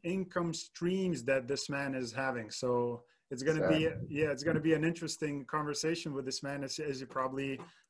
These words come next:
Speaker 1: probably know from here. So he's a former restaurant manager, a real estate education executive turned entrepreneur, uh, through a very successful lead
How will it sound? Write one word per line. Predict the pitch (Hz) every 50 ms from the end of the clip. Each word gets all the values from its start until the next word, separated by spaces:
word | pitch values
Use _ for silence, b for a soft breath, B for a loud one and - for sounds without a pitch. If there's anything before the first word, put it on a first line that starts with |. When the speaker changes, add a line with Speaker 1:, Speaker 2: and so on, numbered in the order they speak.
| _ -
Speaker 1:
probably | - 147 147 147 143 139 139
know | 139 143 143 147 160 156
from | 160 160 151
here. | 139 139 147 165 202 226 220 b b b b b b b
So | - - 175 170
he's | 170 - 233 214
a | 220
former | 214 - 196 202 208 208 208 196 165
restaurant | 151 165 180 175 - - 180 160 147 - -
manager, | 151 147 156 160 160 156 160 160 160 165 170 143
a | 139 135
real | 139 151 170 175 175
estate | 160 - - - 160 156 156 - -
education | 139 117 131 127 120 - - 151 151 160 156 - - 151 147 151 - -
executive | 135 120 117 113 147 151 156 156 170 160 - 160 160 160 160 - - b b b b b - -
turned | 180 180 190 196 185 175
entrepreneur, | 165 151 139 - 151 139 - - 143 143 147 160 180 196 214 240 233 220 - -
uh, | 143 139 135
through | - - 151 156 156
a | 135
very | 127 160 170 170 170
successful | - 139 - - 175 170 175 - 175 147 139 139
lead | 135 139 147 165 175 180 180